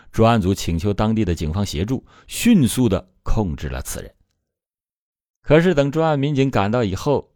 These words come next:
才发现大并不是张大海，他也称从不认识这样一个人。民警们惊诧不已，难道是方向错了？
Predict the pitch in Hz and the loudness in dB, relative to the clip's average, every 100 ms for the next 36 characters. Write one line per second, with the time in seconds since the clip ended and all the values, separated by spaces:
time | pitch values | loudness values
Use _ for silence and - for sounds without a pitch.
0 | _ - 113 113 117 120 123 110 - _ | _ -6 -2 0 0 0 0 -2 -6 _
1 | _ - 135 117 - _ _ 117 143 95 | _ -2 -2 -4 -10 _ _ 0 0 -2
2 | 73 71 - - 73 71 69 - - _ | -6 -8 -8 -8 -6 -6 -8 -10 -14 _
3 | _ - _ _ - 156 123 95 139 147 | _ -20 _ _ 2 4 6 4 2 0
4 | - - - 123 175 143 123 123 101 101 | -4 -16 -6 -4 -2 -2 0 0 -2 -4
5 | 107 101 85 92 104 71 65 104 - _ | -2 0 0 0 0 -2 -4 -6 -10 _
6 | _ _ _ _ _ _ _ _ 104 170 | _ _ _ _ _ _ _ _ 6 6
7 | 202 143 117 127 117 135 127 107 87 85 | 6 6 6 6 4 2 2 0 0 0
8 | 76 - - _ _ _ 82 78 98 107 | 0 -4 -14 _ _ _ -4 0 2 2
9 | 76 78 _ _ - 78 - 110 113 107 | 2 -6 _ _ -6 -4 -2 0 0 0
10 | 82 - 80 69 - | -2 0 0 0 -8